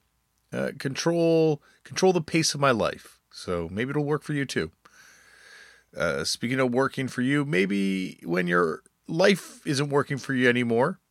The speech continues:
you can sign your organ donor card. That's a really awkward way of me saying sign your organ donor cards, because by the time they come looking for those organs, you don't need 'em, and they can help someone else. I'm talking from not personal experience, but people I know that have been helped by organ donation.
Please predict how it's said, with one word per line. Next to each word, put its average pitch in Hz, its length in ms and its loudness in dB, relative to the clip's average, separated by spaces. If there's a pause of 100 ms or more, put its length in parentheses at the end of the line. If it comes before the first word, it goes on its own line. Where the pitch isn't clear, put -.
(160)
you 143 120 -8
can 180 480 -4
sign 190 320 4
your 185 120 0
organ 185 240 2
donor 226 180 0
card. 247 260 4
That's 233 180 8
a 208 40 6
really 190 200 8
awkward 151 320 6
way 135 200 6
of 120 120 2
me 127 100 0
saying 117 360 2
sign 190 260 4
your 160 140 4
organ 113 260 2
donor 85 220 -4
cards, 80 320 -4
because - 220 -10
by 101 100 -4
the 95 120 -4
time 147 200 2
they 143 60 -2
come 139 160 -2
looking 123 160 -2
for 120 100 -8
those 117 140 -6
organs, 117 380 0 (420)
you 190 100 -6
don't 156 180 2
need 113 180 2
'em, 143 220 0
and 123 200 -4
they 143 80 0
can 156 120 -2
help 151 160 0
someone 160 240 0
else. - 380 -4 (760)
I'm 110 260 2
talking 131 640 -2
from 120 800 0
not 139 200 4
personal 180 340 4
experience, 139 440 0
but 131 120 -12
people 165 240 -2
I 165 100 4
know 175 360 0
that - 80 -6
have 98 100 -6
been 104 120 -2
helped 101 240 -2
by 98 160 2
organ 95 340 -4
donation. 85 680 -8